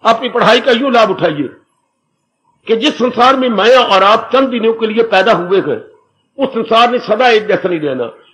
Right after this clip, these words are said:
जो शरीर भगवान ने हमें दिया है, इससे सदा एक जैसे ही रहना। हमारे देखते ही देखते क्या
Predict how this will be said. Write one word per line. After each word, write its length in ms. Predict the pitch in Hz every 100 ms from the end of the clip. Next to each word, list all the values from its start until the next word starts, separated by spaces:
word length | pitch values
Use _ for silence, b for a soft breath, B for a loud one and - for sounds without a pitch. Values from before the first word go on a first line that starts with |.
| -
जो 220 | 233 285
शरीर 380 | - 220 285 330
भगवान 360 | 208 185 233
ने 60 | 240
हमें 240 | 220 220
दिया 240 | 190 214 196
है, 160 | 147 - - -
इससे 240 | 277 -
सदा 280 | 247 220 262
एक 160 | 247 220
जैसे 200 | 202 196
ही 60 |
रहना। 240 | 170 147 151
हमारे 280 | 196 240 247
देखते 400 | 208 247 - 262
ही 60 |
देखते 480 | 214 214 220 220 196 - B B _
क्या 280 | 214 214